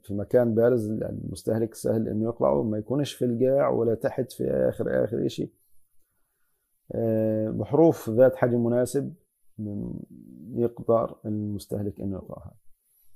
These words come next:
آه، أيضًا يجوز استثناء وحدات العبوات الصغيرة التي لا تجاوز مساحة سطحها عشرة سنتي من البيانات الخاصة بقائمة المكونات، زي ما قلنا حبة الدروبس.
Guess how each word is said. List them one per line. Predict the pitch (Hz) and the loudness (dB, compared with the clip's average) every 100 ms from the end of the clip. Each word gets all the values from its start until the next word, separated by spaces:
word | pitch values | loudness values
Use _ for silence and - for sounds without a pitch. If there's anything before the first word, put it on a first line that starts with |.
| - _ _ _ _ - | -20 _ _ _ _ -6
آه، | 107 107 107 107 - | -4 -2 -2 -2 0
أيضًا | 185 180 170 | 4 8 10
يجوز | 160 143 165 170 151 | 8 8 8 6 6
استثناء | - - 123 151 151 - | -2 -2 -2 2 2 2
وحدات | 139 - 110 139 147 147 - | 0 0 2 6 4 2 -4
العبوات | 110 110 135 | 0 2 4
الصغيرة | 123 135 131 123 | 2 4 4 6
التي | 135 117 | 4 4
لا | 120 135 | 6 4
تجاوز | 120 117 127 120 | 4 4 6 4
مساحة | 110 107 123 104 | 2 0 -2 -2
سطحها | - - 110 | -6 -6 -2
عشرة | 107 110 104 | 0 0 -4
سنتي | - 120 113 | -4 -4 -4
من | 104 | -4
البيانات | 104 107 113 | -4 -2 -2
الخاصة | 104 117 113 110 | 0 2 2 0
بقائمة | - 107 101 | -2 -4 -4
المكونات، | 98 92 90 87 85 | -8 -10 -10 -10 -6
زي | 107 127 | 0 0
ما | 123 | 0
قلنا | 123 120 | 0 0
حبة | 107 120 104 101 | -2 -2 -4 -6
الدروبس. | 87 - - - | -8 -10 -16 -18